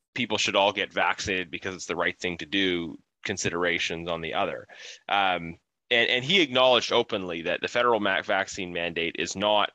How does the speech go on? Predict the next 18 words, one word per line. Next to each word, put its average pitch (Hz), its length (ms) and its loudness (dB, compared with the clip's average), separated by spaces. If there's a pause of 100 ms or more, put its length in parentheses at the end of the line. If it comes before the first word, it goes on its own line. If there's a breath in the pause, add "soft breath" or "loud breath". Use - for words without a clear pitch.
(120)
just - 440 0
about 90 260 -2
workplace 82 460 -4
health 82 200 -2
and 82 100 -10
safety, 120 300 -2
because 98 200 -6
I 98 100 2
said, 98 140 -2
"Okay, 87 120 -6
you 78 80 -8
got 87 180 -4 (340 loud breath)
federal 123 260 4
employees 107 420 2
are 90 80 0
working 101 280 -4
from 113 140 -6
home, 92 460 2